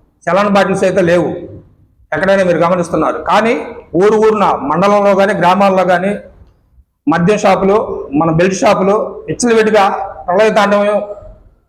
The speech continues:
వాయిస్తూ ఉంది. అందువల్ల మీరు చేయాల్సింది ఏంటంటే, దీనికి ఇంత జరుగుతున్నా కూడా వారం రోజుల నుంచి కల్తీ మద్యం మీద సబ్జెక్ట్ జరుగుతుంది. సబ్జెక్ట్ జరుగుతున్నా సరే, ఎక్సైజ్ శాఖ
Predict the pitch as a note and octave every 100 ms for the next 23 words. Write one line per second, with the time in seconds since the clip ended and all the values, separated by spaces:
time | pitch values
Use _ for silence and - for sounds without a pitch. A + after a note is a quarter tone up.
0 | E3 F#3+ F#3 F#3+ E3+ C#3 B2 - F2+ _
1 | _ _ D3 F3+ F#3 F#3+ G3 F#3 F3+ G3
2 | F#3+ F#3+ F3+ F3+ F#3+ G3 F3 G#3+ G#3 G3+
3 | G3+ G3+ A3+ A#3 A3+ G#3+ G#3 G#3+ F#3 G3+
4 | G#3 A3 A3 G#3+ G#3 G3+ G#3+ G3+ G3 G3+
5 | G#3 G#3 F#3 G3 E3+ G3 G3 F3 C#3+ G#2+
6 | - - _ F3+ F#3 A3+ G3+ G3+ G#3+ G#3
7 | G3+ F#3 G3 A3+ D4+ - - - - C3+
8 | A#3 - -